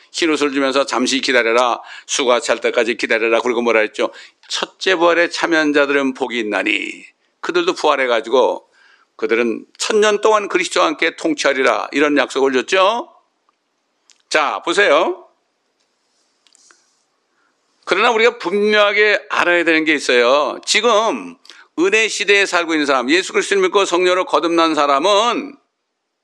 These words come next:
대환란과는 전혀 관계가 없어요. 들어가고 안 들어가는 문제가 아니라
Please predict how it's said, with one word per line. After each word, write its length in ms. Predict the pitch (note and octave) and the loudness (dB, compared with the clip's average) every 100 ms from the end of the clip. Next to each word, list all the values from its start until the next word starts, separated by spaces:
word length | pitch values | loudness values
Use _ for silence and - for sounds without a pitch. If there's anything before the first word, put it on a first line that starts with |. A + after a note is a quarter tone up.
| _ _ _ _ _ _ _ _ _ _ _ _ _ | _ _ _ _ _ _ _ _ _ _ _ _ _
대환란과는 920 | D3 G#3+ A3 F#3 F#3+ G3+ G3+ A3 B3 | -2 -2 -2 -2 0 0 0 -2 -6
전혀 300 | - G#2+ E3 | -8 -4 -4
관계가 440 | - A2 A#2+ B2 E3+ | -4 -6 -4 -2 -2
없어요. 960 | - - - D3 A#2 F2 F#2 G#2 F#2 _ - - - | -4 -4 -2 0 -2 -2 -4 -4 -6 _ -20 -20 -14
들어가고 540 | - D3 D#3+ E3 F3+ F3 | -6 -4 -2 0 0 -2
안 160 | B2+ D3 | -4 -4
들어가는 300 | D3+ C#3+ C#3+ | -2 -2 -2
문제가 360 | C3 C3 D#3+ | -4 -2 0
아니라 400 | D3+ B2+ F#3 C#3+ | -2 0 -2 -2